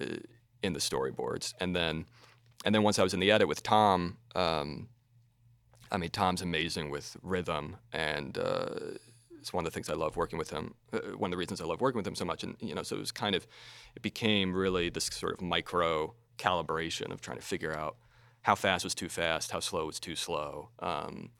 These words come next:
how repetitive was too repetitive, you know, trying to kind of get that, that sort of rhythm where you feel like the scene itself is a, is a locomotive that's kind of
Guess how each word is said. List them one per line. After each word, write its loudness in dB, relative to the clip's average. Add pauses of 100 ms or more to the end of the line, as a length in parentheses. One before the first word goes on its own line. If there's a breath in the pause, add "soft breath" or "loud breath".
(220 soft breath)
how 2
repetitive -2
was -6
too -8
repetitive, -4
you -16
know, -14
trying -4
to -4
kind -8
of -10
get -6
that, -6 (600 soft breath)
that 2
sort -2
of -6
rhythm -2 (140)
where -6
you -6
feel -2
like -2
the -4
scene -2
itself -4
is -8
a, -4 (420 soft breath)
is -4
a -2
locomotive -2
that's -2
kind -6
of -8